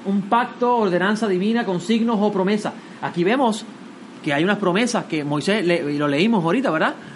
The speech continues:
Todas las promesas que él dice el Eterno que va a cumplir. Pero vamos más allá. La palabra Gesed.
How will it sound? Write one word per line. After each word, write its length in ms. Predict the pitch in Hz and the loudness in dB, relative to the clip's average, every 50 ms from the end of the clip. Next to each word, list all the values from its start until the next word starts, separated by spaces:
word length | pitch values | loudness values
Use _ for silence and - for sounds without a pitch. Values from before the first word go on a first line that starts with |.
| - - - - - - - - - | -18 -18 -20 -20 -20 -20 -20 -6 -4
Todas 200 | 160 156 160 185 | 0 2 2 2
las 100 | 196 185 | 2 2
promesas 400 | 196 180 170 190 202 - 190 175 | 0 0 2 0 0 -2 -4 -4
que 100 | - 160 | -2 -2
él 80 | 139 | -2
dice 280 | 147 175 170 - 202 175 | -2 -2 -2 0 0 0
el 80 | 170 | 0
Eterno 340 | 165 160 170 180 190 185 180 | 0 0 0 0 0 0 -2
que 100 | 147 151 | -2 0
va 180 | 143 151 165 180 | 2 2 2 2
a 80 | 180 | 2
cumplir. 400 | 175 160 147 - 180 196 220 220 214 214 - - - - - - - - - - - - - - - - - - - - - - - - - - - - - - - - - - - - - - - - - - - - - - - - - - - - | 0 -4 -2 0 2 2 2 0 -4 -8 -12 -16 -18 -20 -20 -20 -18 -18 -18 -18 -18 -18 -18 -18 -18 -18 -18 -18 -18 -18 -20 -20 -18 -20 -20 -20 -20 -20 -18 -18 -18 -18 -18 -20 -18 -20 -20 -20 -18 -18 -18 -18 -18 -18 -18 -18 -18 -18 -18 -18 -14 -4
Pero 140 | - 180 196 | -2 0 2
vamos 240 | 202 233 277 320 311 | 2 2 2 2 2
más 200 | 285 294 269 311 | 2 2 2 2
allá. 300 | 254 254 269 277 190 - - - - - - - - - - - - | 2 2 2 2 0 -2 -6 -12 -18 -18 -20 -20 -20 -20 -20 -12 -6
La 80 | 156 156 | -2 0
palabra 240 | 180 185 220 254 269 | 2 4 4 4 4
Gesed. 420 | - - 262 254 - - 147 110 | 4 4 4 4 4 0 -4 -4